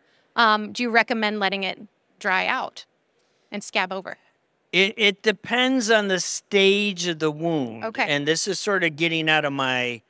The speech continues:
Speaker 2: lane, so to
Speaker 1: Mm-hmm.
Speaker 2: speak. This is in wound healing, and there's a whole
Speaker 1: A whole
Speaker 2: specialty
Speaker 1: specialty.
Speaker 2: of wound healings.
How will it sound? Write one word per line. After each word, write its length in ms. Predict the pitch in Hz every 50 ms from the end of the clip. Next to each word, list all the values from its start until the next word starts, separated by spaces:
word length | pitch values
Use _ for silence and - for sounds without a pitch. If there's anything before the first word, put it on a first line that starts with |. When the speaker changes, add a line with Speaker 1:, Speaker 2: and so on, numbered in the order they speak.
| _ -
Speaker 2:
lane, 560 | 131 131 139 147 160 160 151 135 127 120 123 120
so 200 | - - - 240
to 60 | 240
Speaker 1:
Mm-hmm. 120 | - 233 233
Speaker 2:
speak. 300 | 233 139 127 120 113 -
This 220 | - 175 165 - -
is 160 | 165 147 131
in 240 | 143 135 131 127 131
wound 320 | 143 156 160 160 156 143
healing, 440 | 139 139 143 143 139 139 135 135 135
and 180 | 127 123 123
there's 220 | 123 120 120 113 113
a 60 | 117
whole 640 | 113 110 107 113 127 135 139 143 143 147 147 147 147
Speaker 1:
A 40 | 151
whole 80 | 151
Speaker 2:
specialty 640 | 139 - - 190 185 143 135 - 196 160 123 - 196
Speaker 1:
specialty. 500 | 208 214 - - 226 190 - - 190 185 _ _ _ -
Speaker 2:
of 200 | 135 139 135 123
wound 240 | 131 147 151 151 143
healings. 420 | 139 131 117 107 107 104 104 101